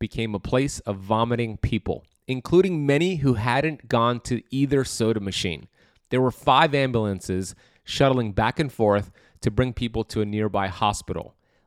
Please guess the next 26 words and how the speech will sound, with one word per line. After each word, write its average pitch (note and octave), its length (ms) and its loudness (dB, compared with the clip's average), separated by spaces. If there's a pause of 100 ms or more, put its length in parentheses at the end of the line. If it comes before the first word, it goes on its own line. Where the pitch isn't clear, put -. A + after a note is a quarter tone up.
(120)
Later B2+ 320 2
that C#3+ 240 2
day, G2+ 340 -2 (320)
they A#2 120 2
found B2+ 320 2
out G2 220 0
there G#2+ 100 0
was A2+ 160 -2
nothing C3+ 360 -4
poisonous B2 640 -4
in A2+ 180 -8
the A2+ 80 -4
Coca-Cola G#2+ 580 -2
machines. A#2+ 640 -4 (520)
As A#2 140 -2
soon F3 180 4
as D#3+ 100 2
they D3 120 4
got C#3 200 2
the B2 80 -2
news, A#2+ 380 4
the - 80 -6
people D3 340 2
in C3 60 0
the A2+ 100 -2
hospital G#2+ 600 0